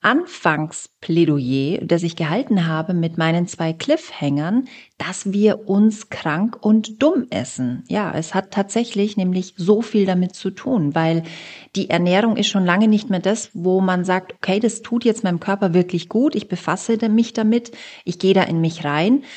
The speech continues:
sondern es wird entweder Ernährungsmythen hinterhergejagt oder man hat einfach gar keine Zeit, sich damit zu befassen. Also das heißt, ähm, Essen wirkt ja extrem auf unsere Psyche.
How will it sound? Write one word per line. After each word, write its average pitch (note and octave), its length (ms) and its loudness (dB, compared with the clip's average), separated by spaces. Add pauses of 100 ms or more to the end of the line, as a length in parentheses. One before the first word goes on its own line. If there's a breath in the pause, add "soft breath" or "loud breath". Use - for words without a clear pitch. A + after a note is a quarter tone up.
(160 loud breath)
sondern G#3 380 2
es F#3 240 -6
wird G#3+ 260 4
entweder G3 420 0
Ernährungsmythen F3 920 2
hinterhergejagt E3+ 1080 0 (140)
oder C4+ 640 4 (120)
man F3+ 320 2
hat - 200 -4
einfach F#3+ 300 -2
gar E3+ 140 2
keine E3 240 -2
Zeit, E3 240 -4
sich F3 160 -8
damit D#3+ 240 -2
zu - 120 -10
befassen. F3 520 -4
Also D3+ 180 -2
das D#3 240 -6
heißt, G#3+ 220 -2 (520 loud breath)
ähm, F3+ 280 2 (300 loud breath)
Essen A#3 340 6
wirkt A#3+ 260 4
ja G#3 80 4
extrem A3 720 4
auf G3+ 320 2
unsere F#3+ 400 6
Psyche. G#3 640 2